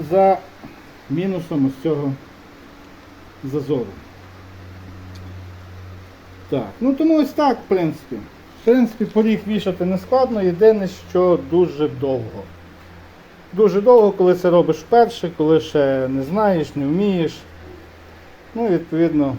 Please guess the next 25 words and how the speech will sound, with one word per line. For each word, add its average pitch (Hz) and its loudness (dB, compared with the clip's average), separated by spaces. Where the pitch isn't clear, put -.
бачите, 131 -8
я 151 0
приклав, 185 2
я 160 0
спробував 170 4
виставляти, 170 0
ну, 160 0
якщо 151 -2
підганяю 151 0
зазор 156 2
над 160 -2
задньою 202 2
дверкою, 175 0
то 147 2
поріг 156 0
уже 143 -2
зверху 139 -4
там 131 -8
виступає 127 -8
дуже 139 -4
багато. 113 -8
Якщо 147 -2
даю 165 2
в 165 0
рівень, 202 0